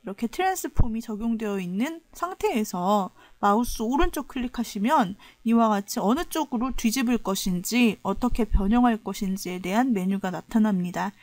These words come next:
여기서 플립 호리즌털 선택하게 되면 좌우 방향 뒤집기가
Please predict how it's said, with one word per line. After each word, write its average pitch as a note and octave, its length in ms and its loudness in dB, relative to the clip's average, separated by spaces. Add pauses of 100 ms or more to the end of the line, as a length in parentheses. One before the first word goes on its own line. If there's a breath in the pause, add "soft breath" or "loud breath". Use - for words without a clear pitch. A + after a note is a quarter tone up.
(280 loud breath)
여기서 G3+ 360 0
플립 E4+ 420 -2
호리즌털 B3+ 640 0 (360)
선택하게 B3 580 0
되면 D4+ 360 0
좌우 B3+ 560 0
방향 A#3+ 500 0
뒤집기가 G#3+ 960 -4